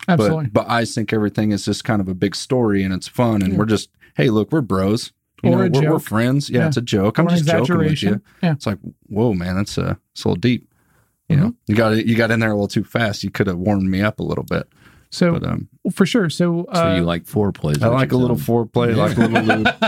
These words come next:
Speaker 3: All right.
Speaker 1: So,
Speaker 2: I'm
Speaker 1: uh,
Speaker 2: not brand
Speaker 3: Get the
Speaker 2: specific.
Speaker 3: juices flowing before we get down to the nitty gritty.
Speaker 2: Yeah.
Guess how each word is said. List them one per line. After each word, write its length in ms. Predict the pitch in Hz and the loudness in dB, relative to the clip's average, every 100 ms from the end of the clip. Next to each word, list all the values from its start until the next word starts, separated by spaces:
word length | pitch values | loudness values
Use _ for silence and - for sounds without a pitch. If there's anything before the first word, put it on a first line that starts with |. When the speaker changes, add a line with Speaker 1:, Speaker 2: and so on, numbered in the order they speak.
| - | -2
Speaker 3:
All 280 | 190 117 180 | -2 0 0
right. 400 | 240 247 190 165 123 | -2 -4 -4 -6 -2
Speaker 1:
So, 260 | 120 196 | 0 0
Speaker 2:
I'm 140 | 175 - | -2 0
Speaker 1:
uh, 140 | 165 | 2
Speaker 2:
not 220 | 156 117 98 | 2 2 0
brand 280 | 110 110 107 | 0 0 -2
Speaker 3:
Get 80 | |
the 80 | - | -6
Speaker 2:
specific. 380 | 101 117 107 110 | -2 -2 0 0
Speaker 3:
juices 460 | 107 117 - 117 - | 2 0 0 -4 -2
flowing 420 | 123 117 117 113 | 0 2 2 0
before 260 | 110 117 | 0 0
we 100 | 107 104 | 2 2
get 160 | 107 | 2
down 180 | 104 104 | 2 2
to 60 | 104 | 2
the 80 | 101 | 2
nitty 260 | 104 101 | 2 0
gritty. 280 | 95 101 117 | 0 0 2
Speaker 2:
Yeah. 220 | 110 98 | 0 0